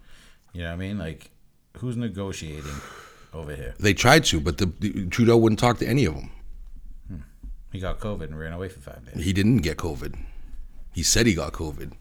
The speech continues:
Speaker 1: Yeah.
Speaker 2: Or actually, he said he, he was around people who had covids, and he, and he was right. He ran away for a week. So they didn't. He didn't talk to any of them. He didn't care to, and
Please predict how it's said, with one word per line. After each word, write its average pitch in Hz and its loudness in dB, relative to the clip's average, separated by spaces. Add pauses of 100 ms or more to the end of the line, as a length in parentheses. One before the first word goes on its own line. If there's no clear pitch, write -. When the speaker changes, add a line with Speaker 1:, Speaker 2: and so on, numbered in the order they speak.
(100)
Speaker 1:
Yeah. 80 -10 (300)
Speaker 2:
Or 98 4
actually, 95 4
he 87 0
said 101 6
he, 92 2
he 92 0
was 87 2
around 92 2
people 78 0
who 82 2
had 78 -2
covids, 76 -2
and 73 -4
he, 73 -4
and - -8
he 82 -6 (100)
was 85 -8
right. 85 -4
He 69 -8
ran 87 -2
away 92 0
for 90 -6
a 78 -4
week. - -12 (680)
So 78 -4 (640)
they 104 6
didn't. 110 6
He 87 2
didn't 131 6
talk 90 6
to - -4
any 82 -2
of 78 -2
them. 80 -2 (440)
He 87 -2
didn't 85 2
care 90 2
to, 95 0 (260)
and 85 0